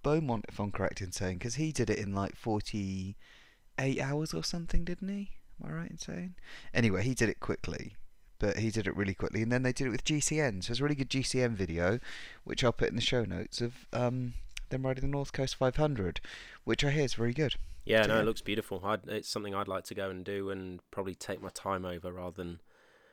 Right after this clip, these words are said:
Speaker 2: try and ride around it too quickly.
Speaker 1: Yeah, it's, it's really hilly and full of midges in the summer as well.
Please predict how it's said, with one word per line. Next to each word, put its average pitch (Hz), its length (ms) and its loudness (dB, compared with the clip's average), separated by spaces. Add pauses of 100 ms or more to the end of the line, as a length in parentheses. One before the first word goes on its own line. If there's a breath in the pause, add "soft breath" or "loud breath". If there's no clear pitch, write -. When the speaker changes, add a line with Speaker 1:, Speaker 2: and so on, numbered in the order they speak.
(280 soft breath)
Speaker 2:
try 95 280 4
and 90 100 2
ride 95 220 4
around 92 280 0
it - 120 -2
too 87 180 -6
quickly. 92 400 -6 (640 loud breath)
Speaker 1:
Yeah, 147 480 10
it's, - 340 4
it's - 280 -2
really 160 220 2
hilly 131 280 4
and 101 160 2
full 135 140 2
of 110 80 8
midges 113 420 0
in 92 120 -2
the 92 80 -4
summer 95 320 0
as - 140 -6
well. 87 300 0